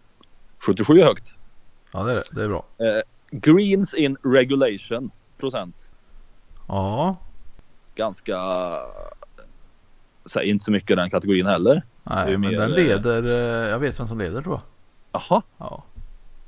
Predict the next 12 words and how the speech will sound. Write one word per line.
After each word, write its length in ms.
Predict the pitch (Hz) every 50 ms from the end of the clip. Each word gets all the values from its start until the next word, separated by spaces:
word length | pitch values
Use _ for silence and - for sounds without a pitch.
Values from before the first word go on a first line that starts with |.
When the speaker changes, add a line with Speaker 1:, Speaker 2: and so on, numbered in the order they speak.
| - - -
Speaker 2:
Det 160 | - - 110 113
gör, 600 | 123 117 113 107 107 104 101 101 101 98 98 104
eh, 60 | 104 107
Justin 400 | 110 104 101 - - 104 101 95
Rose. 420 | 101 113 123 113 - - - - - - - - - - - - - -
Speaker 1:
Nej, 400 | - 67 82 110 123 113 104 101
nej, 180 | 85 82 80 82
nej. 240 | 78 65 69 69 - - - - _ _
Inte 260 | - - 117 113 113 135
ens 140 | 123 110
topp 180 | - 127 117 -
fem. 240 | - 123 139 151